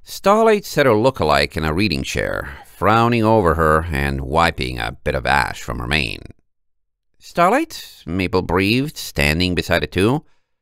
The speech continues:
"Who is this and what's going on? Is she...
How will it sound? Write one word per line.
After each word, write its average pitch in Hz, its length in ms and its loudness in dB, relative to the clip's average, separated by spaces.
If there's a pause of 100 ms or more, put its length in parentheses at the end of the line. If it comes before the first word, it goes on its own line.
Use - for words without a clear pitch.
(320)
"Who 262 260 6
is 254 160 4
this 139 300 2
and 127 360 -2 (140)
what's - 140 -2
going 311 280 2
on? 202 400 4 (640)
Is 175 80 2
she... 185 580 2